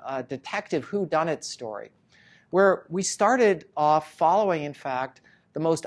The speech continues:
obvious suspect, but only found out later that that suspect, uh, was not correct and we were on the wrong track.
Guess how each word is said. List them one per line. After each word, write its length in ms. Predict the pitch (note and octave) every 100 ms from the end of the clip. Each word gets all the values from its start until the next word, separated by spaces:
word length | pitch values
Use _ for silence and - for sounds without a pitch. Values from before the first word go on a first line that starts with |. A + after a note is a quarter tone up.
| -
obvious 460 | D#3+ G3+ F3 C#3
suspect, 640 | - C3 - - A#2 C3 -
but 100 | D#3+
only 320 | F3+ A3 G#3
found 420 | - F3 E3 E3
out 340 | D3+ C3+ A#2 _ _ _ A#2
later 460 | D#3+ C#4+ F3+ B2
that 180 | B2+ C3
that 340 | D3 D3+ D3+ _ _ _
suspect, 720 | - F#3+ G#3 - D3+ C#3+ - -
uh, 180 | C#3+ C3+
was 180 | B2+ B2+
not 300 | C3+ E3 A3
correct 500 | - C#3+ A#2 A#2 - -
and 100 | C3+
we 100 | D#3
were 140 | C#3+
on 160 | C3+ C#3
the 60 |
wrong 320 | B2+ C3+ C3 A2+
track. 480 | - G3 E3+ D#3